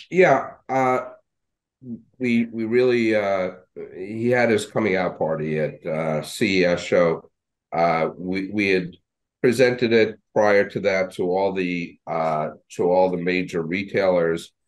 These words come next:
not just here in the United States, but internationally as well, with huge success and basically all, all those major retailers in the United States. And,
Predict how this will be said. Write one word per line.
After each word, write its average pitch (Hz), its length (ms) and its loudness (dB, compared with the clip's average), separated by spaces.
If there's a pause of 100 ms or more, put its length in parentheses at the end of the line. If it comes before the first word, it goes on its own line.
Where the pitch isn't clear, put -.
(180)
not 131 220 0
just 143 220 -2
here 127 200 2
in 113 80 -2
the 110 80 -2
United 101 340 -2
States, 107 640 -6
but 90 280 0 (500)
internationally 101 960 0
as 78 180 -4
well, 85 460 -2 (400)
with 90 240 -2
huge 113 420 0
success 92 720 0
and 85 640 0 (520)
basically 90 480 -4
all, 87 420 2
all 92 220 -2
those 87 320 -4
major 85 380 -6
retailers 80 760 0
in 82 140 -4
the 80 60 -4
United 76 360 -2
States. 78 540 -4
And, 69 320 -8